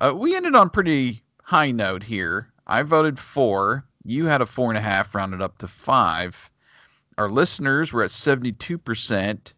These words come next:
for, uh, a four. The other twenty-eight percent voted for a five or a three, so nothing lower than a three on this one.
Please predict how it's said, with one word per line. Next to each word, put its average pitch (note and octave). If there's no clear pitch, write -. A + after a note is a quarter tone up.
for, G2
uh, F#2
a -
four. A#2+
The G#2+
other B2+
twenty-eight B2
percent G#2+
voted G#2
for F#2+
a F#2
five G2+
or F2
a -
three, F2
so -
nothing F#2+
lower F#2+
than F2+
a E2
three A2
on F2+
this G2
one. F2